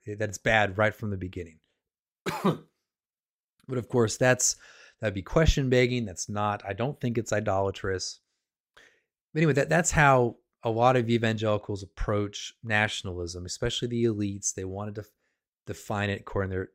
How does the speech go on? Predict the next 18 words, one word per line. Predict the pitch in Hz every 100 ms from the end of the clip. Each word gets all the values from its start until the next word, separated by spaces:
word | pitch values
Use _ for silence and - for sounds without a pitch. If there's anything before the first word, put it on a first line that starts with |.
| -
according | 104 - 101 95
to | 90 90
their | 90
abuse. | 90 123 175 92 -
You | 113
see | 101 - 107
this | 104
also | 104 107 - 110
with | 95 -
cultural | - 104 - 95
Christianity, | - 90 - 127 190 135 101
which | 95 -
I |
have | 92 92
a |
whole | 113 120
chapter | - 117 - 104
on, | 90 82 90